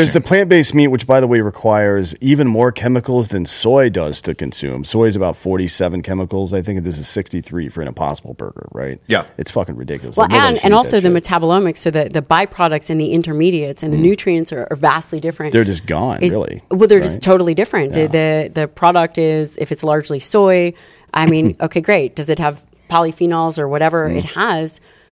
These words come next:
Speaker 3: Uh, but it is, it is not, you cannot replace one with the other. So this
Speaker 2: Mm.
Speaker 3: idea that lab-grown meat is going to somehow replace whole foods that
Speaker 2: Yeah.
Speaker 3: we evolved on is a huge
Speaker 2: I mean, it's crazy.
Speaker 3: mistake.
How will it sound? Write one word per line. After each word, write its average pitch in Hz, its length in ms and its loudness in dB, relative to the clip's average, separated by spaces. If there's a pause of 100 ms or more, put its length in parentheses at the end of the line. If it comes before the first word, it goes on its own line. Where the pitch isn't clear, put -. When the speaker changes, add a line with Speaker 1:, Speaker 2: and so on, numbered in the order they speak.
Speaker 3:
Uh, - 80 -4
but 185 160 2
it 196 100 4
is, 185 300 2
it 170 80 4
is 175 160 4
not, 185 380 2
you 170 100 -6
cannot 202 380 0
replace 170 400 0
one 156 120 -4
with 147 120 -4
the 156 80 -2
other. 151 160 -2
So 165 120 -4
this 156 140 -2
Speaker 2:
Mm. 160 60 -4
Speaker 3:
idea 190 420 -2
that 156 240 -4
lab-grown 160 600 -2
meat 170 300 -2 (200)
is 160 140 -4
going 165 160 0
to 160 100 -8
somehow 175 480 -4
replace 160 640 -4 (300)
whole 180 600 2
foods 175 680 0
that 156 240 0
Speaker 2:
Yeah. - 20 -10
Speaker 3:
we 156 420 -2
evolved 143 540 -2
on 254 360 -4 (380)
is 165 160 -2
a 160 40 2
huge 220 680 -8
Speaker 2:
I 247 60 4
mean, 123 80 8
it's 101 100 -4
crazy. 120 360 0
Speaker 3:
mistake. - 180 -8